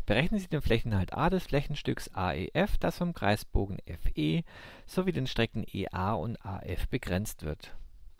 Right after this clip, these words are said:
Ich fahre jetzt das Stück nochmal nach. Also A E, der Kreisbogen E F und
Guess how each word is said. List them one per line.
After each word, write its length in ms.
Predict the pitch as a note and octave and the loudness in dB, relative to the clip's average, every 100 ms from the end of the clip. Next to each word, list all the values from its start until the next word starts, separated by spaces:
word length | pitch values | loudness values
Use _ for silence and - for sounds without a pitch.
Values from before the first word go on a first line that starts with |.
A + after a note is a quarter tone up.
| - - - | -18 -18 -10
Ich 120 | A#3+ | 10
fahre 180 | - C#3+ | 10 10
jetzt 140 | - | 4
das 80 | G#2+ | -4
Stück 240 | - G2+ | -2 -2
nochmal 340 | G2 F#2+ E2 E2 | -2 -2 -2 0
nach. 420 | F#2 D#3+ G3 - - - - - - - _ _ _ _ - - - - - - - | 2 2 0 -4 -6 -8 -16 -20 -20 -20 _ _ _ _ -20 -20 -20 -14 -12 -12 -8
Also 340 | - G2+ F2 - | 0 2 2 -4
A 280 | - G2 - | -4 -4 0
E, 260 | - E3+ F#3 | 2 2 2
der 180 | B2+ | 0
Kreisbogen 1040 | A#2 - F2+ G2 - - G#2+ G2+ G2 F#2+ F#2 - - - _ _ _ _ _ _ _ _ _ _ _ _ - _ - | 2 4 6 4 0 0 2 4 0 -4 -6 -10 -14 -20 _ _ _ _ _ _ _ _ _ _ _ _ -20 _ -4
E 200 | F#2+ - | -2 0
F 220 | - C#3+ - - - - _ _ | 2 4 12 12 12 2 _ _
und 440 | E3 F#3+ - - | 2 2 -2 -10